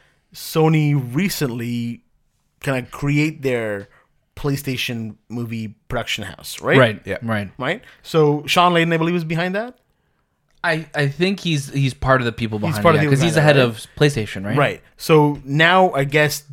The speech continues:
Speaker 1: this is gonna get, starting to get the ball rolling 'cause Dan Trach-, Trachtenberg just
Speaker 2: Yeah,
Speaker 1: left,
Speaker 2: he
Speaker 1: right?
Speaker 2: just left, yeah. And I swear we spoke about it on, uh, like,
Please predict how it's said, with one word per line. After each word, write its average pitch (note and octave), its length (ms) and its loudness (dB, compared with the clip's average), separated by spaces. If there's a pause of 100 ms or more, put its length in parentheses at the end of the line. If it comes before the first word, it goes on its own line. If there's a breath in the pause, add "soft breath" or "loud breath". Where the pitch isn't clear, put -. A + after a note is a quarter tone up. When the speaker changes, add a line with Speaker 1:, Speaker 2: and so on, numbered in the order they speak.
Speaker 1:
this C#3+ 240 -2
is C#3 80 -6
gonna C3 220 -2
get, - 260 -10
starting B2 400 -4
to A2+ 60 -10
get A2+ 100 -8
the G#2+ 80 -10
ball A2+ 260 -6
rolling D3+ 220 0
'cause A#2 220 -6
Dan A#2 260 -4
Trach-, B3+ 380 -4 (200)
Trachtenberg C3+ 680 -4 (380 loud breath)
just G#2+ 220 -2
Speaker 2:
Yeah, - 20 0
Speaker 1:
left, G3 360 0
Speaker 2:
he A#2 80 -4
Speaker 1:
right? A2+ 100 -2
Speaker 2:
just G#3 120 0
left, G2+ 240 -6
yeah. G2+ 220 -8 (880 loud breath)
And D3 80 0
I D#3+ 60 4
swear F#3+ 200 4
we G#3 120 4
spoke - 340 2
about A#2+ 220 4
it A2 80 0
on, A2 180 2
uh, G#2+ 80 0
like, A2 280 -6